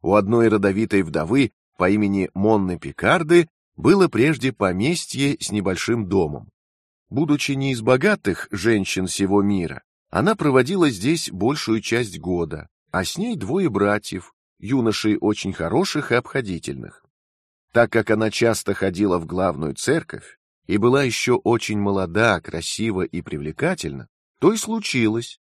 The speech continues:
что настоятель той церкви так сильно в неё влюбился, что не знал, как быть ни туда, ни сюда. По некотором времени он дошёл до такой смелости,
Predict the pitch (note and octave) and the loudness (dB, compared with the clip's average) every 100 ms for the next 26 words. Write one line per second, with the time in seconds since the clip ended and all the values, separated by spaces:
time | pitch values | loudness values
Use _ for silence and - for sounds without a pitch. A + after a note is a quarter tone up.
0 | _ - - A#2+ A#2 A2+ - G2+ G#2 B2 | _ -6 2 4 6 2 2 2 4 2
1 | A2 G2+ F#2 F#2 E2 - A2+ G2 F#2+ F#2+ | 2 -2 0 -2 0 0 0 0 -2 -2
2 | - D#3 - - - C#3 G#2 G#2 F#2+ G2+ | 0 0 0 -6 -4 -2 0 -2 0 0
3 | G2+ G2 G#2 G#2+ G2 C#2+ - - _ _ | 0 2 0 0 -2 -4 -10 -16 _ _
4 | _ - - G#2+ F#2+ E2+ - E2+ D3 F3 | _ -6 0 0 0 -4 -6 -2 -2 -2
5 | - F#2 C#2+ C#2 F#2 E3 - - _ _ | -2 -2 -4 -6 -6 -6 -10 -20 _ _
6 | F#2+ A#2 - E2+ D2 F2 A2 G#2 - D#2+ | -2 -2 -2 -6 -4 -4 -4 -4 -6 -8
7 | D2 - _ _ _ _ _ _ - F2+ | -10 -14 _ _ _ _ _ _ -4 0
8 | A2+ A#2+ - G#2+ G#2+ C3+ G3 A2+ F#2 G#2 | 0 0 0 2 2 2 0 0 0 0
9 | D3+ B2 A#2 - C#3 G#2 G#2 G2+ - G#2+ | 0 0 -2 0 -2 0 0 -2 0 -2
10 | D#2+ - G#2+ G3 F#2+ - - | 0 -4 -2 0 -2 -6 -12